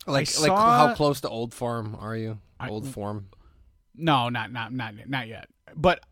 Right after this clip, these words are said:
Speaker 2: I saw some more skate accoutrement that I wanna get.
Speaker 1: <laughs> Such
Speaker 2: I,
Speaker 1: as?
Speaker 2: I wanna switch out my stoppers because they're now, they're not the right color 'cause I switched out my wheels to
Speaker 1: Oh,
Speaker 2: a,
Speaker 1: is
Speaker 2: a hybrid wheel.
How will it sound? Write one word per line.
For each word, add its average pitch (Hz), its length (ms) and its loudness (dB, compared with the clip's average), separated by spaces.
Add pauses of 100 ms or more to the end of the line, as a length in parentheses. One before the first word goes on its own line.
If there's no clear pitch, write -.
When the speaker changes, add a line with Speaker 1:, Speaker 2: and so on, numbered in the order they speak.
(140)
Speaker 2:
I 156 100 2
saw 165 300 2
some 170 220 -2
more 151 160 0
skate - 560 -2 (440)
accoutrement 123 720 -4
that 117 120 -10
I 120 80 -8
wanna 120 300 -8
get. - 520 -4 (160)
Speaker 1:
<laughs> 185 540 2
Such 147 380 0
Speaker 2:
I, 120 60 0
Speaker 1:
as? 117 340 -4
Speaker 2:
I 160 80 2
wanna 175 200 2
switch - 340 -2
out 151 140 2
my 143 120 -2
stoppers 139 580 -4
because 127 320 -8
they're 123 120 -4
now, 123 220 -2
they're 120 100 -6
not 120 240 -8
the 120 80 -8
right 117 160 -8
color 120 240 -6
'cause 113 160 -8
I 113 40 -8
switched - 340 -10
out 117 100 -4
my 113 160 -8
wheels 117 460 -6
to - 120 -2
Speaker 1:
Oh, - 20 4
Speaker 2:
a, 143 40 6
Speaker 1:
is 117 200 0
Speaker 2:
a 127 120 -6
hybrid 127 400 -2
wheel. 123 400 -4